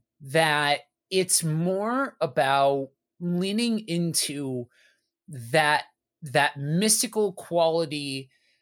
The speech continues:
that tends to kind of permeate, what is it called? Shield and,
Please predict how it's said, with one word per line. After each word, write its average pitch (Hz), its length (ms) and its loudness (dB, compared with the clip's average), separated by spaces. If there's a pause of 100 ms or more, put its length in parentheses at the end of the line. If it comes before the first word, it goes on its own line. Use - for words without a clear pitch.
(140)
that 143 500 2 (140)
tends 208 460 0
to 160 560 -4 (640)
kind 269 220 2
of - 120 -6
permeate, 127 840 -2 (200)
what 165 280 -2
is 165 100 2
it 180 60 0
called? 143 300 -2
Shield 208 380 0
and, 170 180 -4